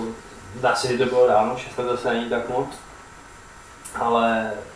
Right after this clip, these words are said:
je to hodně a Liberci se nedaří Dělíčku ani proti Pardubicím. Hřiště jako evidentně nemusí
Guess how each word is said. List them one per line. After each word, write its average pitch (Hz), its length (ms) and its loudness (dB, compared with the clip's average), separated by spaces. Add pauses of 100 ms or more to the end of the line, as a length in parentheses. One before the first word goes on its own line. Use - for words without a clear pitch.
(140)
je 127 80 -2
to 131 140 2
hodně 131 540 4
a 117 40 -2
Liberci 123 360 4
se - 160 -6
nedaří 123 360 2
Dělíčku 123 440 2
ani 120 140 2
proti 131 260 0
Pardubicím. 123 680 4 (720)
Hřiště 120 260 -2
jako 123 420 4 (320)
evidentně 139 460 6
nemusí 127 600 -2